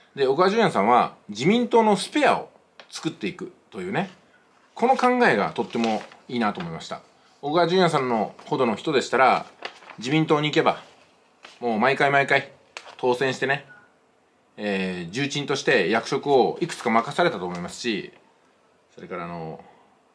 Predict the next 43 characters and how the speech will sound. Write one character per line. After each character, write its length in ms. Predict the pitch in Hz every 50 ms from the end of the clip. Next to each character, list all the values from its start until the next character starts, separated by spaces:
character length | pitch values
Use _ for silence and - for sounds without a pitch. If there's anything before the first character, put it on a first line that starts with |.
| _ _
あ 80 | - 110
れ 60 | 135
で 60 | 160
す 100 | 156 131
ね、 240 | 120 120 117 117 - - - - _ _ _ _ _ _ _ _
総 200 | - - 180 196
裁 180 | 196 214 208 202
選 220 | 214 208 202 208
に 260 | 208 196 151 110 - -
小 120 | 117 127
川 140 | 156 170 175
淳 120 | 180 208 202
也 100 | 175 147
さ 80 | 127
ん 40 | 101
の 40 | 95
名 100 | 95 95
前 180 | 101 101 101
が 180 | 101 107 101 92
今 180 | 98 113 135 156
頃 180 | 165 151 143
出 120 | 156 233 240
て 60 | -
た 80 | 226
か 80 | 147 110
も 100 | 92 85
し 80 | - 85
れ 60 | 80
な 60 | 78
い 40 | 71
で 60 | -
す 40 | -
ね。 200 | 110 131 139 - - _ _ _ _ _ _ _ _ _ _ _ _ _ _ _ _ _ _ _ -
そ 140 | - 165
の 80 | 190 208
ぐ 60 | 220
ら 100 | 226 220
い 40 | 214
の 60 | 220
人 140 | 208 - 208
で 60 | 156
す 100 | - -
よ。 120 | 80 -